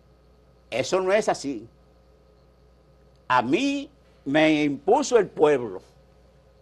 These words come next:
me impuso el pueblo, y yo tengo que responderle al pueblo, porque si yo me inclino a los dictámenes de ustedes, aquí lo que se va, lo que se va a producir es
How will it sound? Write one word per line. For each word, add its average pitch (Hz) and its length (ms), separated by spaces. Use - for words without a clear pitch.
me 147 100
impuso 170 380
el 170 80
pueblo, 135 460
y 160 180
yo 202 460
tengo 247 280
que 240 100
responderle 165 640
al 147 140
pueblo, 120 440
porque 156 540
si 151 480
yo 254 420
me 220 120
inclino 202 800
a 151 120
los 151 120
dictámenes 233 560
de 202 80
ustedes, 143 580
aquí 175 340
lo 247 160
que 233 100
se 190 120
va, 190 380
lo 151 160
que 151 260
se 139 120
va 160 100
a 208 80
producir 175 560
es 202 460